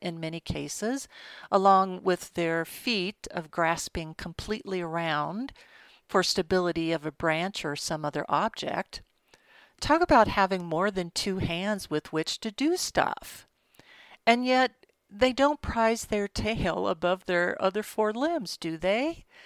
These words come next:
They don't say, "Hey, y'all, I'm the baddest cat in town because I've got a prehensile tail," like we are wont to do with our brains and intellect.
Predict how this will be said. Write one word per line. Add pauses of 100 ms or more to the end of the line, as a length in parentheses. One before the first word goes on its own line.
(160)
They
don't
say, (460)
"Hey,
y'all, (380)
I'm
the
baddest
cat
in
town
because
I've
got
a
prehensile
tail," (280)
like
we
are
wont
to
do
with
our
brains
and
intellect.